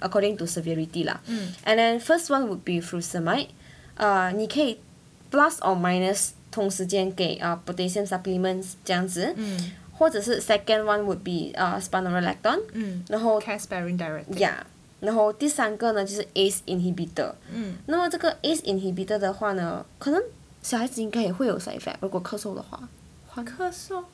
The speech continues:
Speaker 1: 不，不懂，
Speaker 2: 呃，哦，
Speaker 1: 会不会小孩子
Speaker 2: dry cough啊？
Speaker 1: 啊，dry cough。
Speaker 2: 哎，我不确定哎，
Speaker 1: 哦，
Speaker 2: 这个。
Speaker 1: 这个我不确定，我，我们查一下。
Speaker 2: 我懂大人有dry cough。
Speaker 1: 啊，大人会有啦。不然我们再，再看一下，查一下。
Speaker 2: 嗯。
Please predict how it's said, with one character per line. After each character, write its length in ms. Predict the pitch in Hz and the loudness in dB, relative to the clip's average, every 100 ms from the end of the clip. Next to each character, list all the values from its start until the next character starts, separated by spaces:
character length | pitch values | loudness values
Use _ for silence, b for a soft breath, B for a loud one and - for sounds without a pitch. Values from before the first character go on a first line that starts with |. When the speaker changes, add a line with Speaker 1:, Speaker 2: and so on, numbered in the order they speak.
| - - | -20 -8
Speaker 1:
不， 220 | 240 349 | 2 2
不 140 | 311 | 4
懂， 120 | 403 220 | 6 6
Speaker 2:
呃， 80 | |
哦， 40 | 226 | 4
Speaker 1:
会 0 | |
不 80 | 247 | 4
会 160 | 247 | 4
小 60 | 233 | 6
孩 60 | 196 | 6
子 60 | |
Speaker 2:
dry 80 | 233 | 4
cough 60 | 208 | 4
啊？ 100 | 214 | 2
Speaker 1:
啊， 220 | 214 190 | 4 4
dry 200 | 202 202 | 2 2
cough。 20 | |
Speaker 2:
哎， 80 | 262 | 2
我 80 | 208 | 0
不 60 | |
确 160 | 240 269 | 0 -2
定 200 | 269 226 | 0 0
哎， 120 | 233 | 4
Speaker 1:
哦， 40 | 220 | 4
Speaker 2:
这 100 | 190 | 6
个。 60 | |
Speaker 1:
这 60 | 202 | 6
个 60 | |
我 40 | 202 | 6
不 80 | 190 | 2
确 160 | 208 | -2
定， 180 | 180 185 | -2 2
我， 80 | 208 | 2
我 260 | 190 214 220 | 6 6 4
们 180 | 240 | 2
查 0 | |
一 20 | 247 | 4
下。 80 | 240 | 6
Speaker 2:
我 140 | 180 | 6
懂 20 | |
大 140 | 320 294 | 6 4
人 240 | 220 190 | 4 2
有 220 | 185 156 | 0 0
dry 40 | 165 | 2
cough。 160 | 185 | 4
Speaker 1:
啊， 120 | 180 - | 4 6
大 160 | 285 | 6
人 140 | 247 277 | 6 6
会 260 | 285 294 | 6 4
有 200 | 285 208 | 4 2
啦。 300 | 175 180 170 180 B B B | 2 2 2 -4 B B B
不 80 | - | 4
然 160 | 220 247 | 6 6
我 60 | |
们 280 | 208 190 185 - | 4 2 0 0
再， 160 | 226 220 | 2 2
再 240 | 226 226 | 4 2
看 240 | 233 - 214 | 2 -4 -2
一 80 | 208 | -2
下， 180 | 208 | -4
查 280 | 180 180 180 | -6 -6 -6
一 80 | 196 | -2
下。 260 | 196 175 180 | 0 0 -2
Speaker 2:
嗯。 220 | 220 185 | -6 -8